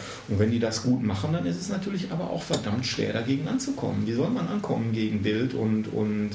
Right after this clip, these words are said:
äh, Spiegel und so weiter? Die Möglichkeit ist immer die Nische, hm? Äh, aber die Nische ist eben nicht General Interest.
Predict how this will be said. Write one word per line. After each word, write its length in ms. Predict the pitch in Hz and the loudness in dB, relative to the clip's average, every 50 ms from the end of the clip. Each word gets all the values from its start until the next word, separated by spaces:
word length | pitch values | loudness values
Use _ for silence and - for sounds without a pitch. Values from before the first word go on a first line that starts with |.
| - | -2
äh, 220 | - 113 113 113 107 | -2 0 0 0 0
Spiegel 380 | 107 - - 127 127 139 160 139 | -2 0 2 2 2 4 2 2
und 140 | 127 127 127 | 0 0 0
so 140 | - 113 92 | 0 0 2
weiter? 380 | 95 92 98 - - 170 - - - - - - - - - | 2 2 2 2 2 0 0 -2 -4 -8 -10 -12 -4 0 2
Die 60 | 120 | 4
Möglichkeit 600 | 120 120 120 127 - 185 170 - - 247 - 160 | 4 4 4 2 2 0 0 0 0 0 0 0
ist 140 | 156 - - | 0 2 4
immer 160 | 135 135 120 | 4 4 4
die 100 | 107 110 | 2 2
Nische, 460 | 107 110 110 123 123 - 202 208 262 277 - - - | 2 2 2 2 2 2 2 2 0 0 -4 -6 -2
hm? 160 | - 117 - - - - - - - - - - - - | 0 0 0 0 -2 -4 -8 -10 -12 -14 -16 -8 2 4
Äh, 80 | 127 | 4
aber 220 | 135 139 131 139 139 | 4 6 4 2 2
die 80 | 139 | 4
Nische 260 | 139 139 156 160 - | 4 2 2 2 0
ist 160 | - 214 - - | 0 0 0 0
eben 180 | 156 135 110 107 | 2 2 2 2
nicht 140 | 101 98 | 0 0
General 320 | - 117 101 101 95 98 98 | 0 0 0 2 2 2 2
Interest. 540 | 107 107 98 - 110 - - - - - | 2 0 0 -2 -2 -2 -4 -4 -8 -10